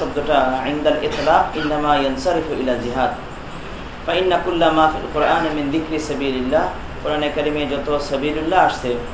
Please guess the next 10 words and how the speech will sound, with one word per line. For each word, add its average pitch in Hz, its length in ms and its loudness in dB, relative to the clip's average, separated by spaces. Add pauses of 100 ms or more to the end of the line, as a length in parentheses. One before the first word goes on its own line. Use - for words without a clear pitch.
(420)
সবগুলো 156 460 2
দ্বারা 139 200 2
উদ্দেশ্য 147 260 -2 (100)
হলো 143 120 0 (100)
জিহাদ 151 280 0 (160)
ইল্লাল 139 320 0
ইয়াসির, 135 380 -2 (120)
অল্প - 140 -6 (100)
কয়েকটা 139 320 -2
জায়গা 123 200 0